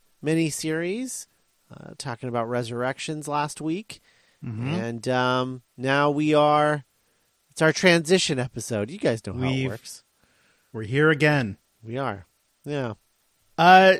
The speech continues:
Speaker 2: so Scott, what were your thoughts on, on The Matrix? Like, you know, you, you, you, you handled research on this. Do you think you kinda came out of the other side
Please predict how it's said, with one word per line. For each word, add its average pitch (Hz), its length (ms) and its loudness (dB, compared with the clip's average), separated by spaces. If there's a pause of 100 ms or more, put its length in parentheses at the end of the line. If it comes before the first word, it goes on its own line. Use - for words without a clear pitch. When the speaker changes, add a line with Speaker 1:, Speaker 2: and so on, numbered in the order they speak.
(120)
Speaker 2:
so 214 400 4
Scott, 262 460 2
what 208 200 -2
were 240 120 -2
your 208 960 2 (160)
thoughts - 580 2
on, 143 640 2
on 139 380 2
The 127 80 -4
Matrix? 143 520 -2
Like, 139 140 -2 (140)
you 160 160 0
know, 131 240 0 (300)
you, 151 220 2
you, 151 220 4
you, 147 300 2
you 147 140 0
handled 156 360 2
research 147 400 -2
on 123 160 0
this. 120 240 -4
Do - 100 -4
you 147 60 2
think 139 180 0
you 147 60 -8
kinda 151 220 2
came 160 260 -2
out 147 220 4
of 139 100 0
the 139 140 0
other 135 160 0
side 135 520 0